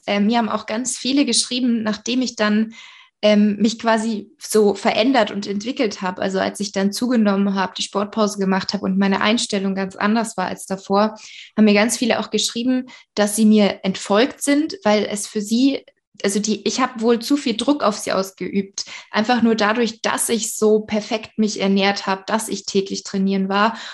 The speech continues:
und dass sie jetzt wieder auf mich zurückgekommen sind und mir jetzt viel, viel lieber folgen. Und da war ich auch überhaupt nicht böse, sondern ich konnt's vollkommen verstehen, weil ich merk's selber, wenn man irgendwem folgt und es scheint so, als würde diese Person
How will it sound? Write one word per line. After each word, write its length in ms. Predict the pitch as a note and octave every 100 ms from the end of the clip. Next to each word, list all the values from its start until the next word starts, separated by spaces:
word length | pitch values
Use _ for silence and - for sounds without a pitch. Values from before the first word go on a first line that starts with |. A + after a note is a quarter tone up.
| -
und 120 | G3+
dass 160 | G#3+ G#3+
sie 120 | G#3+
jetzt 300 | A3 C4 -
wieder 220 | C#4+ C4
auf 120 | B3
mich 160 | A#3+ A#3
zurückgekommen 680 | A#3+ C#4+ - - G#3+ G3+ G3
sind 360 | G3 G#3+ D#4+ - _
und 200 | - A3+
mir 180 | A#3+ B3
jetzt 260 | A#3+ B3+ -
viel, 160 | B3+
viel 180 | B3+ A3+
lieber 280 | A#3+ C#4 G3+
folgen. 580 | - F#3 F#3+ F#3+ F#3+ F#3+
Und 260 | G3+ G3+ - - -
da 140 | G#3+
war 140 | A3
ich 120 | B3+ -
auch 100 | A#3+
überhaupt 380 | B3+ B3 A3+
nicht 160 | G#3+ -
böse, 300 | A3 D4 A3+
sondern 260 | G3+ G3 G3
ich 100 | G3+
konnt's 240 | A3 G#3
vollkommen 500 | - A3 A3+ A3 G#3+
verstehen, 560 | G#3 G3+ - A#3 B3 G#3+
weil 220 | G3 -
ich 320 | - G3 - - - - -
merk's 420 | G#3+ G#3+ - -
selber, 520 | G3+ G3 A3+ C4 G#3
wenn 320 | G3+ G3+ G#3 G#3+
man 300 | G#3 G3+ G3+
irgendwem 400 | G#3 A3 A3 G#3
folgt 460 | - A3 C#4 C#4+
und 100 | -
es 220 | G3+ -
scheint 500 | - - G#3+ C#4 D4
so, 300 | - A3 A#3
als 380 | A#3 - G3+ -
würde 160 | A3+ G#3+
diese 200 | A3 G#3+
Person 580 | G#3+ G3+ G3+ A3 A3+